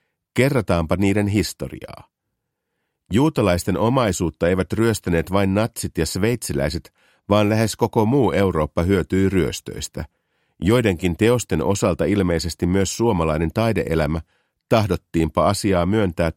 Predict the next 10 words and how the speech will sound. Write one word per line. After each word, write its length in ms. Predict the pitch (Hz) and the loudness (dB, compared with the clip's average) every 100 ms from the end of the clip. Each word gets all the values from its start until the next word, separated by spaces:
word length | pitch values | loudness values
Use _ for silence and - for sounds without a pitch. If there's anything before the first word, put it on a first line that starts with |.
| - | -2
tai 240 | 98 101 | -2 0
ei. 300 | - 62 - _ _ _ _ _ _ _ _ _ _ _ _ _ _ _ _ _ _ _ _ _ _ _ _ _ _ _ _ _ _ _ _ _ _ _ _ _ | -4 -12 -16 _ _ _ _ _ _ _ _ _ _ _ _ _ _ _ _ _ _ _ _ _ _ _ _ _ _ _ _ _ _ _ _ _ _ _ _ _
Kirjan 440 | 143 160 151 117 | 2 4 4 2
osion, 540 | 98 139 - 143 95 78 - _ _ - | 2 0 2 2 2 -2 -10 _ _ -2
jossa 240 | 95 107 | 0 0
kerrotaan 500 | - 113 107 110 101 | 0 0 2 2 2
toisen 380 | 113 135 120 95 | 2 2 2 2
maailmansodan 580 | 92 104 82 92 87 87 | 2 2 0 0 0 2
aikaisista 580 | 90 92 87 85 - 95 | 0 0 0 0 -4 0
ryöstöistä, 760 | 110 131 - - 73 - - | 2 0 -2 -2 -2 -2 -4